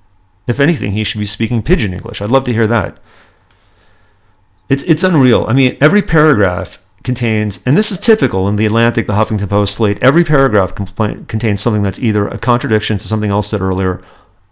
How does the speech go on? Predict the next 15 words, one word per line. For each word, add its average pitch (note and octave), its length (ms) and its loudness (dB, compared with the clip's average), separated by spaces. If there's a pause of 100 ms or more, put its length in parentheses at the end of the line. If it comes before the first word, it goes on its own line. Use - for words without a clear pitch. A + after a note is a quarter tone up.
(100)
or A2 300 4
a G#2+ 60 -6
flat-out A2 400 2
lie, F#2+ 460 0
or G#2 80 -4
something G#2+ 300 0
that F#2+ 180 -4
just - 180 -6
doesn't F#2+ 340 -4 (580)
add F#2+ 180 -4
up, F2 180 -6
something F#2 280 -6
that F2 120 -12
is G2 200 -10
illogical. F#2 640 -6